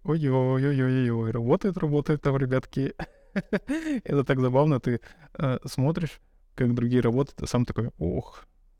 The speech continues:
я могу не работать, у меня всё хорошо».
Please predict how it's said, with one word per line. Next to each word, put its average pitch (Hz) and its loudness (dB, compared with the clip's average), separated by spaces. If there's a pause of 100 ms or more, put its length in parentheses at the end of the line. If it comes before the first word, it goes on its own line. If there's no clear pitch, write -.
(120)
я 135 2
могу 113 2
не 113 4
работать, 117 -6
у 117 -8
меня 120 2
всё - 0
хорошо». - -4